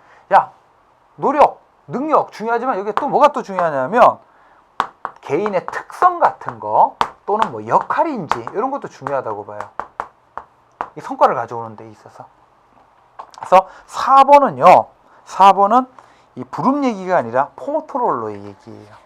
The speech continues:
포터롤러의 기대 이론. 자, 이렇게 보시고 십삼 번으로 가겠습니다.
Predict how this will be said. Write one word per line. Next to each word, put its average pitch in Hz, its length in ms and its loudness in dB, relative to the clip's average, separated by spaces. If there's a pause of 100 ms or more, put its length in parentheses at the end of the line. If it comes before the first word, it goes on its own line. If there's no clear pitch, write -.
(460)
포터롤러의 127 640 -4
기대 - 260 -20
이론. 151 380 0 (2750)
자, - 160 -6
이렇게 147 220 -8
보시고 156 400 -8
십삼 285 880 -6
번으로 262 380 4
가겠습니다. 120 920 -2